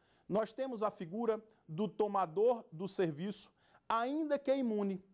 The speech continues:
em determinados serviços, ele irá pagar o I S S na qualidade de tomador. Conforme percebemos, anote isso no seu caderno,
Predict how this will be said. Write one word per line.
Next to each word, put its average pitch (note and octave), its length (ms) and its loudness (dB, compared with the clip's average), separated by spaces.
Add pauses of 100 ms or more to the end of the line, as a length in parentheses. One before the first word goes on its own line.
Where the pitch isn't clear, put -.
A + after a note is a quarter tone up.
(400)
em A3 140 2
determinados F#3+ 800 0
serviços, C3 680 -4 (320)
ele F#3 260 4
irá B2 260 2 (180)
pagar A#2 420 0
o A2+ 60 -8
I A2 80 -6
S A2+ 260 -6
S G2+ 320 -4
na A#2+ 160 -2
qualidade G#2+ 600 -2
de G#2+ 120 -6
tomador. A2+ 540 -4 (540)
Conforme A#3+ 460 0
percebemos, B2+ 880 -4
anote B2 400 -4
isso A2+ 140 -14
no A2+ 100 -12
seu A2 160 -6
caderno, G2 460 -2